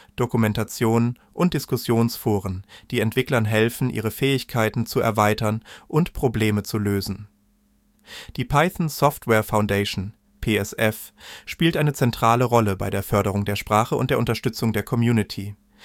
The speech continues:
In den letzten Jahren hat sich Python als führende Sprache im Bereich der Datenwissenschaft und des maschinellen Lernens etabliert.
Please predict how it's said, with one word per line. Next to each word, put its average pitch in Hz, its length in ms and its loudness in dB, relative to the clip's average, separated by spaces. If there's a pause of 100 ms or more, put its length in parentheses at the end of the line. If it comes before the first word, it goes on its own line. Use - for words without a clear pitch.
(220)
In 123 100 0
den 113 120 2
letzten 113 340 0
Jahren 113 500 2
hat 120 160 -2
sich - 240 -4
Python 117 480 2
als 107 200 -2
führende 143 380 0
Sprache 113 460 0
im 113 140 0
Bereich 101 340 0
der 107 120 -2
Datenwissenschaft 117 1000 -2 (300)
und 139 360 0
des 131 140 -4
maschinellen 113 560 2
Lernens 101 420 0
etabliert. 104 640 -6